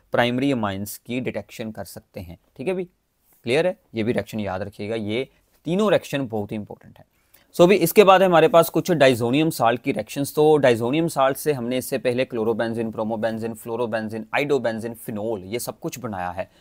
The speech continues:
तो ये बहुत ही इंपॉर्टेंट कंपाउंड है अभी। इससे अगर आपको इसकी रिएक्शन करवाएंगे with the aniline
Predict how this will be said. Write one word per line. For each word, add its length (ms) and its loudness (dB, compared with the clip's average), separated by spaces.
तो 40 -4
ये 100 2
बहुत 380 -4
ही 40 0
इंपॉर्टेंट 400 -2
कंपाउंड 380 -2
है 60 0
अभी। 200 -2
इससे 280 2
अगर 260 8
आपको 420 2
इसकी 320 -2
रिएक्शन 320 0
करवाएंगे 500 0
with 180 -2
the 160 -2
aniline 520 0